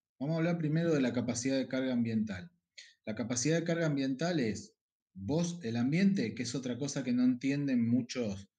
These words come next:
de los que son pro siembra, no es una mula que vos le cargás todo y no se queja. No es una mula resignada, como digo yo, ¿sí?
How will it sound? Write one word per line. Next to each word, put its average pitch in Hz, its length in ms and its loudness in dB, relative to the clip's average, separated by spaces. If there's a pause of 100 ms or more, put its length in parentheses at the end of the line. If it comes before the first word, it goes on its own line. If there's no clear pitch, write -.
(300)
de 110 100 0
los 98 240 -2
que 101 160 -8
son 127 340 2
pro 113 180 -2
siembra, 123 760 0 (580)
no 143 160 4
es - 240 0
una 107 240 2
mula 110 800 4
que 107 120 -4
vos 117 140 0
le 117 140 0
cargás 113 440 -4
todo 143 280 2
y 123 40 4
no 113 160 2
se 107 240 -4
queja. 98 540 -8 (360)
No 123 80 0
es 127 140 -2
una 110 180 2
mula 110 300 0
resignada, 107 760 -2
como 98 220 0
digo 98 220 4
yo, 92 280 -6 (440)
¿sí? 123 380 2